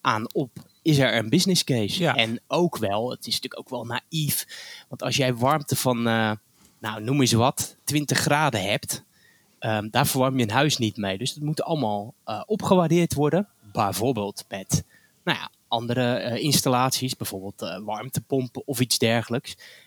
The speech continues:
Speaker 1: En die warmtepompen vragen ook om stroom, die vragen om investeringen. Er zitten hoge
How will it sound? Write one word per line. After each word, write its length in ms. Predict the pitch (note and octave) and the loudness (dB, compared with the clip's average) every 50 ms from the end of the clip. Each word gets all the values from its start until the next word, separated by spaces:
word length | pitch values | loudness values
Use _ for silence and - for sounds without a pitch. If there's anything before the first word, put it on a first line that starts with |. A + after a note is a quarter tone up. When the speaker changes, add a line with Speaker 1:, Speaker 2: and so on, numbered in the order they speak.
| _ _ _ | _ _ _
Speaker 1:
En 160 | - D#3+ F3 | -2 0 4
die 100 | F3 D3 | 4 4
warmtepompen 640 | A#2+ B2 A#2 G#2+ G#2 - - - A#2+ G#2+ G2+ - G2+ | 4 4 2 0 -2 -8 -8 -8 -8 -6 -6 -2 0
vragen 360 | - G#2 G2+ G2+ G#2 A2+ C3 | 2 2 2 2 0 0 -2
ook 140 | D3 E3+ - | -2 -2 -2
om 100 | F3+ F3+ | -4 -2
stroom, 460 | - - - - C#3+ D3 D#3+ E3+ E3 | -2 0 2 2 2 2 2 0 -2
die 120 | D#3 C#3 A2 | -2 -2 -2
vragen 280 | - A2 G#2 G2+ - | 0 0 0 -2 -2
om 80 | A#2+ - | -6 -6
investeringen. 840 | - C3+ A#2 - G#2 - - - E3 E3+ E3 D#3+ D3 C#3+ C#3+ D3+ C3+ | -6 -4 -4 -2 -2 0 2 2 4 4 4 2 2 0 0 0 0
Er 60 | B2 | -2
zitten 260 | - A#2 A2 - G#2+ G#2+ | -2 -4 -4 -6 -6 -6
hoge 280 | A2 A#2+ B2 - - | -4 -4 -4 -4 -6